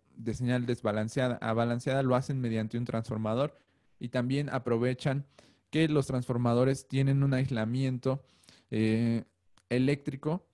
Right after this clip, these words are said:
entonces no puede pasar corriente directa tanto de la salida hacia la entrada como de la entrada a la salida. ¿Qué pasa si yo mando Phantom Power?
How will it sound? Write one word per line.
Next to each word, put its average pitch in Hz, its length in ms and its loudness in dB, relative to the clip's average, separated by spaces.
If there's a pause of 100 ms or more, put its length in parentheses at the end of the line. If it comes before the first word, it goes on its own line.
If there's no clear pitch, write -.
(920)
entonces 123 400 0
no 131 220 2
puede 139 240 4
pasar 123 360 0
corriente 120 760 2
directa 120 580 -2 (960)
tanto 120 320 2
de 117 140 2
la 107 120 0
salida 120 340 -2
hacia 113 180 -6
la 110 80 -4
entrada 139 260 -2
como 113 220 -4
de 107 80 0
la 107 80 -4
entrada 120 180 -2
a 120 40 0
la 110 100 -2
salida. 110 340 -10
¿Qué 139 200 -4
pasa 143 420 0
si 120 180 -6
yo 127 340 4
mando 127 280 0
Phantom 131 400 -4
Power? 147 420 0